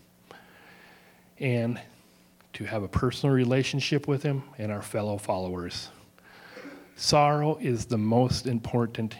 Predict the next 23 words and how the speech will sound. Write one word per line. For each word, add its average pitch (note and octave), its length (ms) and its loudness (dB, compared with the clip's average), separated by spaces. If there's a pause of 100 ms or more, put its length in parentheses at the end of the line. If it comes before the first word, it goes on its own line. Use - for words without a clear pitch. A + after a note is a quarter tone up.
emotion A2+ 540 0
in G#2 100 -4
life. F2 540 -8 (680)
It A#2+ 80 0
reminds A2+ 500 4
us D#3+ 160 4
that A2 140 -2
we A2+ 120 0
cannot G#2+ 320 -4
do A2+ 140 2
it G#2 60 0
alone. A#2+ 540 4 (1500)
Tears B2 480 0
are B2 160 -2
more A2+ 160 2
precious - 640 -2
than A2+ 180 0
anything A2+ 360 0
in A#2 100 2
this A#2 180 0
physical A#2 460 -4
world. A#2 420 0 (580)
They G#2 160 -2